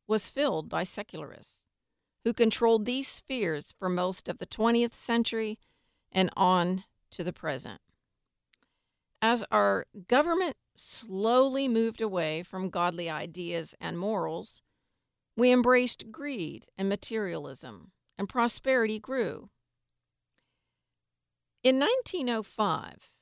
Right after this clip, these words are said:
in the loft above Peck's Restaurant at one forty Fulton Street in Lower Manhattan, a group of young men met to plan the overthrow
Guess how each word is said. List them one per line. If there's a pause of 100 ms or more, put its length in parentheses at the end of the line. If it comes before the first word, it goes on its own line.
(600)
in
the
loft (240)
above
Peck's
Restaurant (920)
at
one
forty
Fulton
Street
in
Lower
Manhattan, (680)
a
group
of
young
men
met
to
plan
the
overthrow